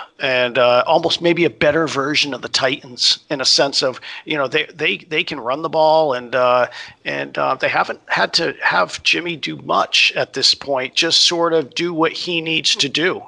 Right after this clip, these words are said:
um, to, to manage the game. So anyways, all that to be said, I would say that, uh, I, I, I think the Chiefs are gonna get it done. I'm, I'm,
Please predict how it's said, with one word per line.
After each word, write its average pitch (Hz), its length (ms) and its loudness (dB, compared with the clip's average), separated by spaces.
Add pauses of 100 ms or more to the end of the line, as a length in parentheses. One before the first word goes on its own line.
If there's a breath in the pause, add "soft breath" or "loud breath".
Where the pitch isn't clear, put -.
(100)
um, 123 680 0
to, 139 120 -2
to 127 220 -2
manage 123 340 -4
the 127 60 -10
game. 131 280 -4 (360)
So 113 440 0 (440 loud breath)
anyways, 151 340 4
all 180 240 4
that 165 200 2
to 131 100 0
be 135 80 -4
said, 160 540 4
I 147 140 2
would 156 200 -4
say 135 320 0
that, 123 280 2
uh, 123 440 2 (400 loud breath)
I, 135 180 0
I, - 100 -2 (200)
I - 80 0
think 247 260 -10
the 247 80 -10
Chiefs - 380 0
are 240 80 -4
gonna 247 160 -4
get 240 160 0
it 233 100 -4
done. 247 220 -2
I'm, 156 200 -2
I'm, 175 240 -4